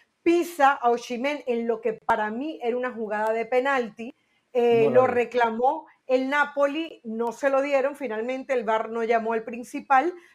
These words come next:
Speaker 1: pero por ahí me parece que hay polémica porque el partido perfectamente pudiera estar dos a dos. Napoli no ha dejado de intentarlo, Ter Stegen ha tenido que estar muy atento, pero el partido sigue dos a uno en sesenta y un minutos.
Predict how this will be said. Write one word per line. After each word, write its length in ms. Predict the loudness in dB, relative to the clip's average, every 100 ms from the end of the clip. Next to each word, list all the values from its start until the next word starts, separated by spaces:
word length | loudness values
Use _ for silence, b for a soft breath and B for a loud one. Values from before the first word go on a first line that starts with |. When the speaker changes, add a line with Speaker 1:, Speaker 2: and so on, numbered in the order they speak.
| 4
Speaker 1:
pero 300 | 6 6 2
por 100 | 2
ahí 140 | 2
me 120 | 0 -2
parece 340 | -2 -2 -4
que 80 | -4
hay 160 | -4
polémica 600 | -2 -2 0 0 -2 -6 -6
porque 160 | -6
el 80 | -6
partido 340 | -8 -6 -6
perfectamente 760 | 0 -2 -2 -8 -6 -8 -8 -10
pudiera 300 | -8 -6 -6
estar 300 | -2 -4 -2
dos 200 | -6 -2
a 120 | -2
dos. 240 | -2 -6 _ b b
Napoli 420 | -2 0 0 -4
no 100 | -2
ha 40 | -4
dejado 280 | 0 0
de 80 | 0
intentarlo, 640 | -2 -6 -4 0 0 -2 -10
Ter 160 | -12
Stegen 400 | -6 -2 -2 -2
ha 80 | -4
tenido 320 | -4 -2 -4 -6
que 60 |
estar 240 | -10 -10 -4
muy 160 | -2
atento, 420 | 0 2 2 -2
pero 140 | -6 -6
el 60 |
partido 460 | -8 -10 -6 -6 -6 _ _ _
sigue 260 | 0 4
dos 200 | 4 4
a 60 | 2
uno 220 | 4 0
en 60 | -4
sesenta 360 | -8 -8 -8
y 60 | -8
un 100 | -8
minutos. 480 | -12 -14 -18 -20